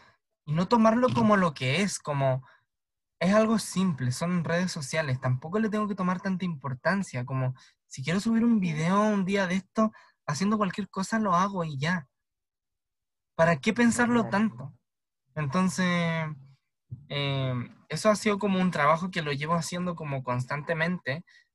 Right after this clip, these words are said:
Speaker 1: porque uno tiene sus inseguridades y, y, y nada, trato de, de eso, de generar una normalidad en las cosas que subo, ¿cachai? Y, y el otro día, por ejemplo, subí un, un video a Mejores Amigos como contando como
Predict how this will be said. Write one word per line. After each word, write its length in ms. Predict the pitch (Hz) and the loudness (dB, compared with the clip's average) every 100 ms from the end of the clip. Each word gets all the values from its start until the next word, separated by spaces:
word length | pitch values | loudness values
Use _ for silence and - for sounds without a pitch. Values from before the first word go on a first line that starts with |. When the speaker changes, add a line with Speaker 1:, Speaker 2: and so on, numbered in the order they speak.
| - | -8
Speaker 1:
porque 520 | 135 139 147 139 135 - | -8 -2 0 0 -2 -4
uno 220 | 170 196 | -4 0
tiene 220 | 214 226 | 2 2
sus 140 | 214 | 2
inseguridades 1000 | 214 202 202 190 180 180 196 202 202 190 190 | 0 -2 -2 -2 -2 -2 -2 -2 -4 -4 -4
y, 420 | 175 165 160 156 _ _ _ _ 101 _ _ _ | -6 -6 -8 -10 _ _ _ _ -20 _ _ _
y, 360 | 151 147 147 - | -10 -10 -10 -10
y 120 | 156 | -4
nada, 280 | 208 196 143 | 2 2 2
trato 300 | 175 185 226 | -2 0 0
de, 240 | 214 196 - _ _ | 0 -4 -10 _ _
de 160 | 139 143 | -4 -2
eso, 240 | 190 - 127 | 0 -2 -2
de 120 | 135 | -2
generar 640 | - 165 151 143 160 202 240 - _ _ | -2 -4 0 4 4 2 -6 -16 _ _
una 240 | 170 175 180 | 0 4 4
normalidad 920 | 175 165 165 160 151 135 139 170 196 - | 4 4 4 2 2 0 2 2 0 -6
en 180 | 185 185 | -6 -4
las 120 | 180 | -4
cosas 280 | - 180 175 | -4 -4 -6
que 120 | - | -8
subo, 340 | 151 165 131 120 | -10 -6 -6 -6
¿cachai? 400 | 120 - - 165 _ _ _ | -8 -6 -8 -10 _ _ _
Y, 540 | 143 139 139 131 131 127 | -4 0 2 0 -2 -6
y 140 | 156 | -2
el 100 | 151 | 0
otro 220 | 165 165 160 | 2 0 2
día, 240 | 208 233 | 2 4
por 100 | 214 | 2
ejemplo, 260 | 208 226 226 | 2 2 2
subí 220 | 220 196 | 2 2
un, 200 | 220 220 | 2 0
un 160 | 190 180 | 0 -2
video 360 | 165 151 165 151 | -2 0 2 2
a 40 | |
Mejores 360 | 139 135 160 147 | 2 -2 0 0
Amigos 280 | 147 165 165 | -2 -6 -8
como 220 | 156 135 | -6 -2
contando 420 | 139 131 190 214 | 0 0 0 0
como 300 | 208 202 196 | 0 -2 -4